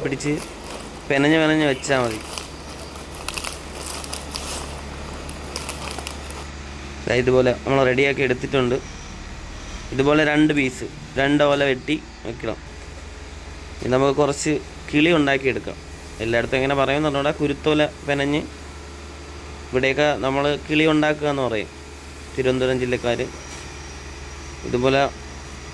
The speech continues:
ഒരു കുറച്ച് ഗ്യാപ്പ് വിട്ട് വിട്ട് ഇതുപോലെ നീളത്തിന് കീറിയെടുക്കണം.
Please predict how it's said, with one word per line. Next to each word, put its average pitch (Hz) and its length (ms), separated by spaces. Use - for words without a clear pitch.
ഒരു 131 180
കുറച്ച് 139 320
ഗ്യാപ്പ് 151 340
വിട്ട് 156 200
വിട്ട് 156 220
ഇതുപോലെ 147 340
നീളത്തിന് 156 440
കീറിയെടുക്കണം. 127 560